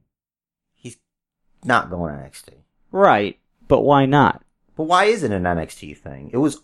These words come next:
Speaker 1: on W W E T V for years.
Speaker 2: It was. I fe-, I feel like Raw and SmackDown have shifted from that.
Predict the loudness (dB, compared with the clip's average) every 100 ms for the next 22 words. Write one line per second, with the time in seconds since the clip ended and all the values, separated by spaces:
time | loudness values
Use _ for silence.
0 | -4 2 2 2 2 2 2 2 2 -2
1 | -4 -4 -6 -6 -8 -6 -2 0 0 4
2 | 4 4 6 8 8 6 4 2 0 -12
3 | -2 0 0 2 4 6 6 4 2 -6
4 | -10 -14 _ _ _ _ -2 2 2 2
5 | 2 2 4 4 4 0 -6 -16 -14 -8
6 | -4 -2 2 2 2 -4 _ _ _ -2
7 | 0 4 2